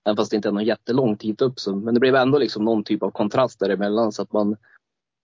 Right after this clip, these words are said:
man, eh, spann liksom vidare på den här norrländska grejen och så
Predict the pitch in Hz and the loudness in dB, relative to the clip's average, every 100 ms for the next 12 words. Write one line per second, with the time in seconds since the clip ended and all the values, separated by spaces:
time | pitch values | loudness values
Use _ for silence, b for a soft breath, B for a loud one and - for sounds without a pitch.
0 | _ _ _ _ - 123 120 117 110 113 | _ _ _ _ 0 2 4 4 2 0
1 | 113 135 - 147 143 143 147 139 135 147 | -6 -14 -2 0 0 -2 -2 -2 -2 -2
2 | 131 123 120 117 120 127 123 117 120 120 | -2 -2 -2 -2 0 0 0 -2 0 0
3 | 131 123 117 139 127 | 0 0 0 0 -2